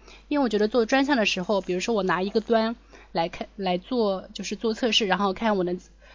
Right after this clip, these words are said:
就是去做一些专项的那个深入测试。如果我对这个端更了解的话，我会，就是这个学-，学习深入，就是深入学习的过程会稍微快一点的。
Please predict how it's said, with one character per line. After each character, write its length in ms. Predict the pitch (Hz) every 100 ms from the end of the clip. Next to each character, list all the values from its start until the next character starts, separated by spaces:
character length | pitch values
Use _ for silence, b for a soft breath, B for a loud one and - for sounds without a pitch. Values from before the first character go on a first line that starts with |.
| b
就 140 | - 208
是 160 | 214
去 240 | 196 220 214
做 180 | 247 214
一 60 |
些 160 | 220 220
专 240 | 240 240
项 240 | 247 233 185
的 160 | 170
那 120 | 185
个 120 | 196 196
深 160 | 247
入 120 | 254
测 220 | 208 - 208
试。 240 | - 185 b b -
如 80 |
果 120 | 262 294
我 100 | 196
对 140 | 240
这 120 | 240
个 100 | 233
端 260 | 220 233 240
更 180 | 277 202
了 160 | 175
解 160 | 180 170
的 100 | 180
话， 220 | 190 180
我 100 | 170
会， 360 | 190 185 175 165 -
就 120 | 202
是 280 | 196 185 175 - - - -
这 120 | - 247
个 200 | 202 202
学-， 160 | - - - 202
学 280 | - 202
习 220 | 220 214 208
深 160 | 254
入， 240 | 254 262 196
就 180 | - 226
是 80 |
深 180 | 220 262
入 120 | 269
学 180 | 220 190
习 120 | 202
的 80 | 190
过 180 | 208 240
程 200 | 196 185
会 160 | 214 202
稍 140 | 226
微 100 | 233
快 240 | 240 302 240
一 60 |
点 260 | 180 160
的。 120 | -